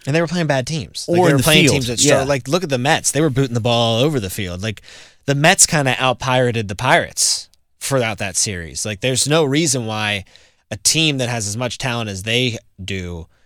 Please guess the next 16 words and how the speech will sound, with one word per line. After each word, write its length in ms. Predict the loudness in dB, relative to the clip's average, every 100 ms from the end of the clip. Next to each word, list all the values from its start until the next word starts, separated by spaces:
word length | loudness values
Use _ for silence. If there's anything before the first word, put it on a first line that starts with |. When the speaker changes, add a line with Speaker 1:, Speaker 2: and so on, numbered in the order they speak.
| _ -6
Speaker 1:
should 160 | -4
be 100 | -2
booting 280 | -2 -4 -4
the 40 | -4
ball 280 | -2 -2
like 160 | -2 -4
they 180 | -6 -6
are. 160 | -4
They 160 | 0 2
should 220 | 2 0
be 80 | -4
the 100 | -6
team 260 | -6 -6 -6
that, 180 | -8 -12 -12
you 80 | -8
know, 280 | -8 -10